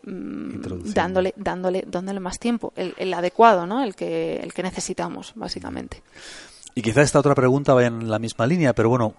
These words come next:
Speaker 2: te iba a preguntar la siguiente. Eh, la siguiente pregunta debe ser que si hay otro hábito que te gustaría introducir, pero quizá está relacionado o no. ¿O tienes
Speaker 1: Sí,
Speaker 2: algún?
Speaker 1: sí,
Speaker 2: ¿Sí?
Speaker 1: está, está
Speaker 2: <laughs> Me lo
Speaker 1: relacionado.
Speaker 2: imagino.
Speaker 1: Sí, sí, sí, sí,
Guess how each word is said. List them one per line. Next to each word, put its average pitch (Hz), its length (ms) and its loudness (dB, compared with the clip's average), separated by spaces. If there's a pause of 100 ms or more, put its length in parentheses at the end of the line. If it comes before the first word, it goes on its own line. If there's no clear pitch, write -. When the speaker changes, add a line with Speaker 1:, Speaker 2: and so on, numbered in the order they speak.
(260)
Speaker 2:
te - 100 -10
iba 123 60 0
a 120 40 2
preguntar 123 460 0
la 123 80 -2
siguiente. 127 640 -2 (540)
Eh, 107 460 -2 (140)
la 110 120 -2
siguiente 113 280 2
pregunta 127 320 2
debe 120 160 4
ser 131 240 0
que - 100 -8
si - 140 -2
hay 113 160 2 (160)
otro 120 380 4
hábito 127 300 2
que 123 80 -4
te 101 60 -6
gustaría 95 320 -4
introducir, 101 560 -4
pero 92 200 -4
quizá - 240 -6
está 107 160 -4
relacionado 113 500 -2
o 98 80 -6
no. 95 140 -6 (100)
¿O - 80 -10
tienes 113 200 -2
Speaker 1:
Sí, 123 60 4
Speaker 2:
algún? - 160 8
Speaker 1:
sí, 98 100 2
Speaker 2:
¿Sí? - 180 2
Speaker 1:
está, 170 140 0
está - 260 -6
Speaker 2:
<laughs> - 200 2
Me - 100 -2
lo - 60 0
Speaker 1:
relacionado. 147 40 2 (400)
Speaker 2:
imagino. 190 220 2
Speaker 1:
Sí, 247 120 -4
sí, 226 120 4
sí, 220 60 4
sí, - 140 0